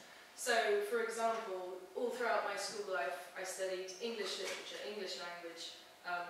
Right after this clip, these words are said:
modern languages, French, German, maths, sciences split into three, history, geography, music. Um, and they, and they were very similar, and, and I think most schools, I don't think I'm, I'm wrong in saying that, that state schools in this country tend to follow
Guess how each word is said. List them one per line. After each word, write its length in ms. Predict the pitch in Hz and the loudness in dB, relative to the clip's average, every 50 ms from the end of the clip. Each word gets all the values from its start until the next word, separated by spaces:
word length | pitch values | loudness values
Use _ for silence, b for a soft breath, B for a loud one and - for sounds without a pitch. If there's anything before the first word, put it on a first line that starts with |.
| 170 - | -8 -8
modern 320 | - 202 208 208 208 196 190 | -2 0 2 2 2 2 0
languages, 480 | 185 175 175 175 175 170 170 - - | 0 0 0 -2 -6 -8 -8 -8 -6
French, 320 | 175 170 165 170 - - 190 | -6 -6 -6 -6 -6 -6 -4
German, 320 | 180 175 175 175 175 175 175 - - - - | -2 -2 -2 -4 -4 -8 -12 -14 -14 -10 -2
maths, 640 | 196 202 190 190 190 196 - - - - - - - - | 0 2 2 4 2 0 -2 -2 -4 -6 -8 -10 -14 -12
sciences 720 | - - - 226 214 214 208 208 - - - 190 190 185 190 | -8 -4 0 0 2 2 2 0 -2 -2 -2 -2 -2 -2 -4
split 220 | - 196 185 190 190 | -4 -4 -6 -6 -8
into 100 | 190 185 - | -10 -12 -10
three, 380 | - 202 190 190 185 190 185 - 233 | -6 -2 0 0 0 0 0 -2 -4
history, 400 | 233 226 - - 233 233 220 208 196 | -2 -2 -2 -2 -2 -2 -2 -2 0
geography, 540 | 202 190 190 196 190 190 196 202 190 185 190 | 0 0 0 0 -2 -4 -4 -6 -6 -6 -4
music. 420 | 196 202 190 - - - - - - - B B B B B B - | -6 -6 -6 -4 -4 -4 -4 -4 -6 -6 B B B B B B 0
Um, 300 | 196 196 190 190 190 190 - - | 2 2 4 4 2 0 -2 -2
and 80 | 208 214 | 0 4
they, 240 | 220 214 214 214 220 | 4 6 6 4 4
and 100 | 214 226 | 4 4
they 120 | 240 240 233 220 | 6 4 4 4
were 80 | 220 | 6
very 520 | 240 233 233 233 233 226 226 214 202 190 - - - | 6 8 8 8 8 6 4 0 -2 -4 -8 -10 -8
similar, 420 | - - - 269 262 196 185 185 185 185 185 202 | -4 -2 0 2 2 2 2 2 2 2 2 2
and, 60 | 208 190 - - | 0 -2 -4 -2
and 60 | 202 202 | 0 2
I 80 | 202 208 - | 2 2 2
think 220 | 277 254 - 233 226 | 2 0 0 0 2
most 320 | 233 226 226 226 226 - - - - | 2 2 4 2 0 -2 -2 -4 -4
schools, 320 | - 247 226 202 185 185 196 | -4 -4 -2 -2 -2 0 0
I 40 | 190 | 0
don't 160 | - - - | 0 -2 -2
think 160 | 220 208 208 196 | -4 -6 -6 -6
I'm, 160 | 185 185 185 185 - | -6 -6 -6 -8 -6
I'm 120 | 196 196 202 | -6 -4 0
wrong 240 | 202 202 196 196 | 2 2 2 2
in 80 | 190 185 | 0 0
saying 320 | - 214 208 190 185 185 | 0 2 2 2 2 -2
that, 160 | 185 180 - 190 | -4 -6 -6 -8
that 80 | 185 | -6
state 280 | - - 208 196 - - | -6 -2 -2 -2 -2 -2
schools 280 | - - 202 185 - | -4 -2 -4 -4 -4
in 80 | 190 180 | -4 -8
this 80 | - - | -8 -6
country 320 | - 185 185 185 185 175 | -6 -6 -6 -6 -6 -8
tend 160 | - 202 190 | -8 -8 -8
to 80 | 190 190 | -8 -6
follow 340 | 190 190 185 185 180 180 | -2 0 0 2 0 0